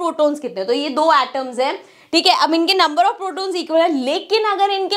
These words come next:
number of neutrons अलग-अलग है, जैसे इसमें number of neutrons अलग है, इसमें न्यूट्रॉन्स अलग है, तो मास नंबर उनका अलग हो जाएगा। तो उस केस में हम बोलेंगे कि ये दोनों हमारे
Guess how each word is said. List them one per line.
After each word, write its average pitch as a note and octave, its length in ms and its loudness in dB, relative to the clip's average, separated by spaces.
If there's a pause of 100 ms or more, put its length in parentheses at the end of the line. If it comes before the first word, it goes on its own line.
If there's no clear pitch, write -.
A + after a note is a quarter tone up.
number E4 260 2
of F#4+ 160 2
neutrons F4 600 0
अलग-अलग D4 480 2
है, A3 60 -4
जैसे A3 260 -6
इसमें D#4 420 0 (320)
number D4+ 260 4
of E4+ 160 -2
neutrons D#4+ 460 0
अलग D4+ 260 0
है, D#4+ 80 -2
इसमें D#4+ 220 -4
न्यूट्रॉन्स D#4+ 460 2
अलग D#4+ 280 2
है, A3 80 -2
तो F#4 160 -8
मास D4+ 600 0
नंबर F4 280 0
उनका F4 320 2 (420)
अलग D#4+ 400 2
हो A#3+ 120 -8
जाएगा। F#3+ 320 -2
तो F4+ 140 -6
उस - 380 -2
केस F4 300 0
में E4+ 100 2
हम D#4+ 140 2
बोलेंगे C4+ 380 0
कि E4+ 100 -4
ये D4+ 240 0
दोनों C4+ 420 2
हमारे A#3+ 420 2